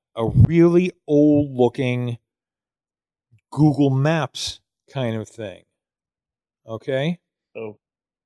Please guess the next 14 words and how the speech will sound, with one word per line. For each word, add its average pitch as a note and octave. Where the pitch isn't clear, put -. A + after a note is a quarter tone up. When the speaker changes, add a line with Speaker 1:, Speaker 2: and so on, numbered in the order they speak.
Speaker 2:
okay. A2+
Speaker 1:
Here's A2+
where G3
we G3+
live. D#3+
Here's G#2
where D#3+
Subway D#3
is. C#3
And C#3
there's C3+
a C3
little A#2+
car. C#3